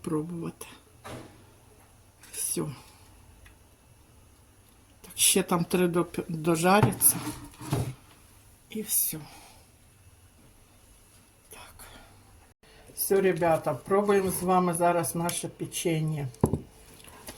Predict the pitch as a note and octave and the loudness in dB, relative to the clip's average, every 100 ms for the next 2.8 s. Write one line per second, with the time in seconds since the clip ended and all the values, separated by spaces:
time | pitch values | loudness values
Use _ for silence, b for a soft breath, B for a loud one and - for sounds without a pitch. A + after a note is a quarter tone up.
0 | B B B B - - F3 C3+ - - | B B B B -20 -6 -2 -2 -4 -12
1 | B B B - - - - - - - | B B B -20 -20 -20 -20 -20 -20 -20
2 | - - D3 C#3+ C#3+ D#3 F3 E3 | -18 -10 -4 -2 -2 0 2 0